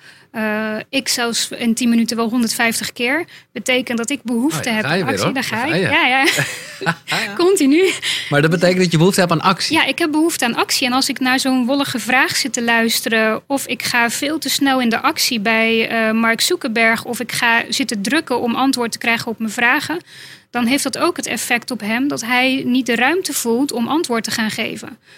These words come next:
Speaker 1: Dus ik kan met deze methode ook heel zelfreflecterend gaan kijken, oké, wat doet mijn eigen gedrag en mijn eigen gezicht tegenover mijn gesprekspartner?
Speaker 2: Ja, maar hoe zou je, even los van het feit dat zij korter moet zijn in de vragen en
Speaker 1: Ja.
Speaker 2: iets meer kennis van zaken, eh, was ook fijn geweest, maar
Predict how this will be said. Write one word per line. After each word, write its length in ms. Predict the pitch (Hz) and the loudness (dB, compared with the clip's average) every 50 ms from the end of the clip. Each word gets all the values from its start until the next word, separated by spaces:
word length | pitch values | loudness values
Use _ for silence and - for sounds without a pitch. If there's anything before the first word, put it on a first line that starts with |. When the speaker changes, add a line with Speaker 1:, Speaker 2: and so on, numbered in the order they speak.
| - - - - _ | -20 -20 -20 -16 _
Speaker 1:
Dus 180 | - 247 226 - | -6 -4 -4 -2
ik 160 | - 254 240 | -2 -4 -2
kan 220 | - 262 262 269 | 0 0 2 2
met 140 | 262 254 226 | 2 2 2
deze 300 | 240 240 240 240 - 247 | 2 2 2 2 2 2
methode 460 | 233 233 226 220 - 254 254 269 262 240 | 0 0 0 0 0 0 0 2 2 0
ook 80 | 233 226 | 0 0
heel 220 | 233 269 302 311 | 0 0 2 2
zelfreflecterend 1120 | - - 262 269 311 277 - 254 233 233 226 - 226 208 - - 262 269 285 277 240 233 226 | 2 2 2 2 0 0 0 0 0 0 0 -2 -6 -6 -4 -2 -2 0 0 0 0 -2 -2
gaan 220 | - - 220 220 | -4 -4 -4 -2
kijken, 380 | - 226 220 214 220 214 - - | 0 0 0 0 0 -2 -4 -6
oké, 300 | - 220 233 220 233 254 | -4 -2 -2 -2 -2 -2
wat 220 | 226 233 233 220 196 | -2 -2 -4 -4 -4
doet 140 | 240 233 233 | -6 -4 -2
mijn 200 | 233 214 214 - | -2 -2 0 0
eigen 340 | - 262 294 269 - - | 0 -2 -2 -2 -6 -8
gedrag 500 | - - 233 190 220 220 247 320 330 - | -8 -6 -6 -4 -2 -2 -2 -2 -4 -4
en 120 | - 240 226 | -4 -2 -2
mijn 120 | 220 - | 0 0
eigen 300 | 226 233 269 269 - 254 | 0 0 -2 -2 -6 -6
gezicht 500 | - - 254 - - 269 320 330 - - | -6 -4 -4 -4 -4 -4 -6 -6 -8 -6
tegenover 500 | - 254 254 254 - - 247 254 233 254 | -6 -4 -4 -4 -4 -4 -4 -4 -4 -2
mijn 120 | 240 247 247 | -4 -4 -4
gesprekspartner? 840 | - 208 - - 294 - - - - 214 208 202 - 220 220 - 226 _ _ _ _ _ _ | -4 -6 -6 -6 -6 -6 -6 -6 -4 -4 -4 -4 -4 -8 -12 -12 -14 _ _ _ _ _ _
Speaker 2:
Ja, 300 | - 117 117 98 80 76 _ _ _ - _ _ | -8 -6 -6 -6 -6 -10 _ _ _ -20 _ _
maar 140 | - 117 120 | -4 -2 -2
hoe 500 | 120 123 151 165 170 170 165 156 139 - - - | 0 2 4 4 4 4 4 2 0 -4 -8 -10
zou 400 | - 123 135 139 143 143 143 139 | -4 -2 2 2 4 4 4 4
je, 140 | 135 131 123 | 4 2 2
even 180 | 120 - 123 | 0 0 0
los 140 | 120 120 113 | 0 0 0
van 100 | - 123 | 0 -2
het 100 | 113 104 | -2 -2
feit 220 | - 113 104 104 - | 0 -2 -2 0 -2
dat 120 | 104 - | -2 -2
zij 140 | - 107 98 | 0 -2 -2
korter 280 | - - 107 - 107 | -2 -4 -4 -2 -2
moet 120 | 104 98 - | -2 -2 -2
zijn 200 | - 104 92 95 | 0 0 0 0
in 120 | 92 92 | 0 -2
de 80 | 90 82 | -2 -4
vragen 400 | 92 95 92 90 87 87 - 90 | -2 -2 -2 -2 -2 -4 -6 -6
en 120 | 87 95 | -4 -2
Speaker 1:
Ja. 100 | - 233 226 | 0 0 -2
Speaker 2:
iets 80 | 107 | -2
meer 160 | 98 98 95 | -2 -4 -4
kennis 260 | 90 - 101 92 90 - | -4 -4 -4 -4 -6 -6
van 120 | 101 98 | -8 -8
zaken, 440 | 92 104 101 101 92 - 92 90 92 | -6 -4 -4 -4 -6 -6 -8 -8 -8
eh, 180 | - 90 92 | -10 -10 -10
was 180 | 101 98 - - | -10 -10 -10 -8
ook 140 | 113 127 - | -8 -8 -6
fijn 200 | - 101 92 90 | -6 -6 -6 -6
geweest, 320 | 92 - 85 120 143 - | -6 -6 -4 -4 -4 -4
maar 240 | - 127 120 117 | -4 -4 -4 -4